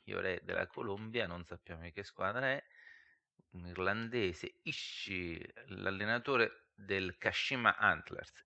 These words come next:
che io non conosco, lo ammetto senza problemi, e poi vabbè, altri allenatori, niente, niente di speciale. Andiamo a vedere le challenge, se ci regalano qualche emozione in più. Per l'ol-,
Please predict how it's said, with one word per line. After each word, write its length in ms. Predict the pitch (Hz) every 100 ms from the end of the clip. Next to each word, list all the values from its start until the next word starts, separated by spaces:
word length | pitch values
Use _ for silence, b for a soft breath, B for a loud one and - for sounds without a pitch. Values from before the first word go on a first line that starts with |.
| -
che 140 | 90
io 240 | 95 87 -
non 200 | - 156
conosco, 580 | 120 101 87 - 170 -
lo 120 | 104
ammetto 440 | 90 127 151 -
senza 340 | 139 113 107 -
problemi, 560 | - 135 170 202 220 226 B B B B B _
e 100 | 110
poi 160 | - 87
vabbè, 300 | 87 82 -
altri 320 | 120 110 -
allenatori, 640 | 101 95 90 90 85 85 87
niente, 600 | 110 104 98 95 92 -
niente 420 | 104 101 98 90 90
di 100 | 87
speciale. 760 | - - - 71 - - - _
Andiamo 260 | 151 190 147
a 40 |
vedere 320 | 120 120 113
le 140 | 113 110
challenge, 760 | - 110 104 107 110 107 107 - _ _ _ _ _ -
se 380 | - 101 - -
ci 160 | -
regalano 520 | 98 95 98 98 95 95
qualche 440 | 104 101 98 -
emozione 420 | 95 92 - 98
in 120 | 92
più. 180 | 85 -
Per 160 | - 110
l'ol-, 240 | 135 135